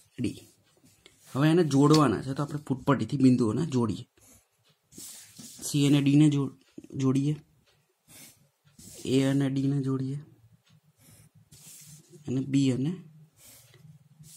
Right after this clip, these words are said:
એ. તો આકૃતિ બની એ છે લંબચોરસ.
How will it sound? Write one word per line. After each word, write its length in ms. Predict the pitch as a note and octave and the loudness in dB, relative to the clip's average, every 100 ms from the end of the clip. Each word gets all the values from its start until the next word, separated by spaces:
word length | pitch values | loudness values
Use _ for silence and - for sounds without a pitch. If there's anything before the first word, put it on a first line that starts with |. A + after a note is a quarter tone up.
| - | -10
એ. 100 | A#2 - - - - - - - _ _ | -8 -8 -10 -12 -12 -20 -20 -20 _ _
તો 60 | - - | -14 -2
આકૃતિ 480 | D3 C#3+ D#3+ E3 F3 | 0 0 0 2 4
બની 360 | D#3 E3+ D3+ | 4 6 6
એ 60 | C3+ | 4
છે 220 | - F#3+ - _ _ - | -2 -10 -10 _ _ -6
લંબચોરસ. 840 | A2+ B2 C#3 A#2+ G#2+ - G2+ - | 0 4 4 4 -2 -6 -10 -12